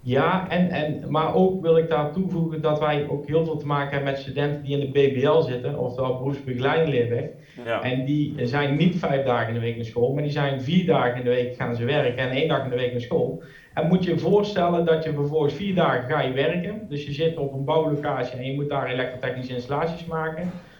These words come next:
Speaker 1: Vervolgens kom je die één dag in de week naar school en dan moet je stil in de banken achter je computer moet je vervolgens je werkstukken gaan maken. Terwijl je van tevoren eigenlijk hebt, eh, gedacht: "Oh, dit wordt een leuke praktische opleiding." En, ehm, eh,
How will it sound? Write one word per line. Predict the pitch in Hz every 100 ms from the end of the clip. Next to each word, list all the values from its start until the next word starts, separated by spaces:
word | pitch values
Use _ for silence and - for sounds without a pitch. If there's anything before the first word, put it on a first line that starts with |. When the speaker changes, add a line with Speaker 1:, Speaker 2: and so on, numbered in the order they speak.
| - -
Speaker 1:
Vervolgens | 180 180 165 151 147
kom | 160 147
je | 143
die | 139
één | 165 170
dag | 147 139
in |
de | 147
week | 139 135
naar |
school | 160 175 185 175
en |
dan | 165
moet | 170 170
je | 156 143 143
stil | - 202 202 -
in | 160
de | 147
banken | 139 170 180 180 -
achter | 165 165 151
je | 143 135
computer | 139 180 180 175
moet | 165
je | 156
vervolgens | 147 151 156 143
je |
werkstukken | 139 165 170 - 123 113 113
gaan | 113
maken. | 110 113 120 156
Terwijl | 151 147
je | 143 143
van | 143 147
tevoren | 127 139 196 170 - - 175 - - _ -
eigenlijk | 170 175 160 139
hebt, | 135 - -
eh, | 139
gedacht: | 131 123 143 165 - - -
"Oh, | 95 135
dit | 120
wordt | 135 139
een | 147
leuke | 160 156
praktische | 160 160 160 170 - 160
opleiding." | 185 131 113 104 101 - - - - -
En, | - 147 143 - - -
ehm, | 131 131 131 131 131 127 - -
eh, | -